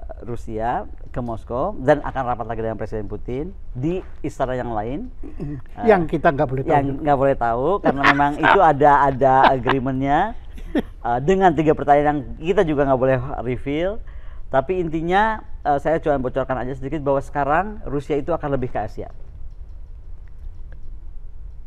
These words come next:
Speaker 2: Itu Anda mau bertanya begitu? Atau
Speaker 1: Bukan. Menurut saya,
Speaker 2: Iya.
Speaker 1: Rusia ini sekarang dari meeting-meeting Valdai kecil yang sebelumnya nih, akan tennya ke Asia.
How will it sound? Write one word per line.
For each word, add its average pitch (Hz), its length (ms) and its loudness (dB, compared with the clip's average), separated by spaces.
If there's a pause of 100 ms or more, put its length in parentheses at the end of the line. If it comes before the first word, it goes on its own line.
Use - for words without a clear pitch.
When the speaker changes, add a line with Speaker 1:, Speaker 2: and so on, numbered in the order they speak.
(480)
Speaker 2:
Itu 202 400 -2
Anda 196 320 4
mau 196 160 0
bertanya 156 400 0
begitu? 135 480 -4 (160)
Atau 165 240 0
Speaker 1:
Bukan. 185 100 8 (320)
Menurut 190 320 2
saya, 156 560 4
Speaker 2:
Iya. 147 160 2
Speaker 1:
Rusia 170 320 2
ini 185 240 0
sekarang 185 320 2
dari 170 160 4
meeting-meeting 165 480 2
Valdai 156 240 8
kecil 156 240 0
yang 156 160 6
sebelumnya 165 320 2
nih, 131 240 -2 (480)
akan 202 480 2
tennya 175 240 4
ke 160 160 0
Asia. 120 320 -6